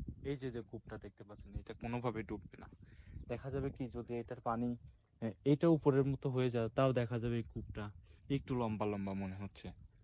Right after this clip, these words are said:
তো এই কূপটা কোনোভাবেই ডুববে না। আর এই কূপটা অনেকে ভাঙার জন্য চেষ্টা করছে, যতবার ভাঙার জন্য চেষ্টা করছে,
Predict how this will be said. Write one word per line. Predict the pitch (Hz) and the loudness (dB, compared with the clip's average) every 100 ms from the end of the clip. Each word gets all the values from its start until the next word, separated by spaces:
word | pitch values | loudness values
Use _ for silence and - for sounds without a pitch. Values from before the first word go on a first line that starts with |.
| - - | -20 -6
তো | 117 110 - | -2 -2 0
এই | 135 | 0
কূপটা | 135 156 - 143 | 0 0 0 0
কোনোভাবেই | - 135 147 143 139 | 2 2 2 2 0
ডুববে | - 127 117 120 | 0 -2 -2 -2
না। | 110 117 | -2 -2
আর | 123 | -2
এই | 120 | -2
কূপটা | 120 - - | -2 -4 -2
অনেকে | 120 120 120 131 | 0 -2 -4 -6
ভাঙার | 117 110 113 | -6 -6 -6
জন্য | 110 117 | -6 -8
চেষ্টা | 113 113 - 107 | -8 -12 -10 -12
করছে, | 104 101 110 | -12 -16 -10
যতবার | 107 107 107 104 | -6 -6 -4 -4
ভাঙার | 104 98 104 | -4 -8 -8
জন্য | 104 110 | -10 -10
চেষ্টা | 113 117 113 110 | -8 -8 -8 -10
করছে, | 107 - | -10 -10